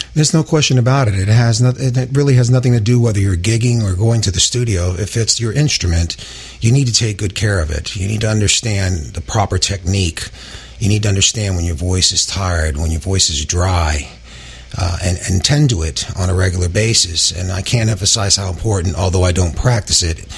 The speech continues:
it is to actually do a lot of vocal exercises on your own, a lot of breathing techniques, and there's dozens of places you can go online and get audio material to guide you through this.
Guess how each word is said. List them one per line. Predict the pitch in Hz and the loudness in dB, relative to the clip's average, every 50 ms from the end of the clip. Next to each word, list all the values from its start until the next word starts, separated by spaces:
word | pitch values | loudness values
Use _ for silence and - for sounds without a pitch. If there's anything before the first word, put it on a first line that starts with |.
| - - - - - - - | -14 -12 -14 -14 -10 -4 -2
it | 101 90 90 | 0 2 2
is | 87 87 87 85 - - - - - - | 4 2 2 2 2 0 -2 -6 -10 -4
to | - - 101 98 95 - | -4 -4 -2 -4 -6 -4
actually | - 104 107 101 - - - 107 92 95 95 92 90 87 90 76 55 - - - - - - - - - - - - - | -4 -2 -2 0 0 -2 0 0 0 0 0 0 0 0 -2 -4 -8 -12 -16 -20 -18 -20 -20 -20 -20 -20 -20 -18 -14 -8
do | 113 104 92 - 107 98 98 | -6 -2 0 2 2 4 4
a | 95 | 4
lot | 95 98 101 101 | 4 2 2 2
of | 101 95 85 - - - - - | 2 0 -2 -4 -10 -12 -10 -6
vocal | 87 73 92 95 95 98 - - 98 98 104 - - - - - - - - | -4 0 2 2 2 2 0 0 0 0 0 -4 -6 -14 -20 -20 -14 -6 -2
exercises | 104 104 - - - 85 - - 87 73 76 78 78 78 76 - | -2 0 0 0 0 0 0 -2 -2 -2 -4 -4 -4 -2 -2 -2
on | 80 78 78 | -2 -2 -2
your | 76 78 80 82 | -2 -2 0 2
own, | 82 80 78 78 78 | 2 2 0 0 0
a | 85 | 0
lot | 90 87 92 | 0 0 0
of | 82 | -2
breathing | 82 90 90 90 87 87 87 | 0 0 0 2 2 0 0
techniques, | - - 90 80 82 85 82 82 80 - - - | 0 0 -2 -2 -2 -2 -2 -2 0 0 0 0
and | 87 80 80 | 0 -2 -4
there's | 82 78 76 - - - - - - - - - | -4 -2 -2 -2 -4 -4 -10 -14 -14 -12 -8 -2
dozens | 95 113 110 110 101 104 90 90 | 0 2 2 2 2 2 2 0
of | 92 - | -2 -2
places | - 98 95 - - 90 80 | 0 0 2 2 0 0 -2
you | 90 | -2
can | 90 87 | -2 -2
go | 95 92 | 0 0
online | 92 92 95 95 95 92 | 0 2 2 2 2 2
and | 90 85 | 2 0
get | 90 - - - - - | 0 -2 -4 -8 -8 -4
audio | 101 104 104 98 95 87 | 0 0 2 2 2 0
material | 82 80 78 - 92 85 82 80 | 0 0 0 0 -2 -2 -2 -2
to | 80 | -4
guide | 71 85 87 87 90 82 - | -2 -2 -2 0 -2 -2 -4
you | 76 | -6
through | 76 - - | -6 -6 -6
this. | - - - - - - | -6 -4 -4 -2 -2 -2